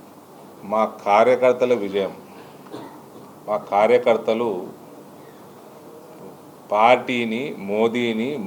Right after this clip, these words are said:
మోదీ కార్యక్రమాల్ని ఇంటింటికి తీసుకుపోయినందుకు ఈ విజయం సాధించినాం. అంజిరెడ్డికి ఫస్ట్ ఎలక్షన్ అనుకుంటుంది, కొమరయ్య గారికి రాజకీయమే కొత్త. వీళ్ళిద్దరు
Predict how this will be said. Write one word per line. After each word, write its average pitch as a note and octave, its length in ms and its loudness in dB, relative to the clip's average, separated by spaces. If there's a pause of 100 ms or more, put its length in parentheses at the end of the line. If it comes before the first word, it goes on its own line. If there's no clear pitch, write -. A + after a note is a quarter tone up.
మోదీ A2+ 300 -4 (120)
కార్యక్రమాల్ని G#2+ 720 0 (120)
ఇంటింటికి A#2+ 580 -6
తీసుకుపోయినందుకు G#2 800 -6 (120)
ఈ - 100 -4
విజయం G2+ 260 -2
సాధించినాం. G2 500 -4 (1000)
అంజిరెడ్డికి C3 520 0
ఫస్ట్ C3+ 240 2
ఎలక్షన్ C3+ 360 0
అనుకుంటుంది, E2+ 380 -6 (1600)
కొమరయ్య B2+ 380 8
గారికి D3 280 8
రాజకీయమే C3+ 480 6
కొత్త. - 160 2 (2250)
వీళ్ళిద్దరు A2+ 520 2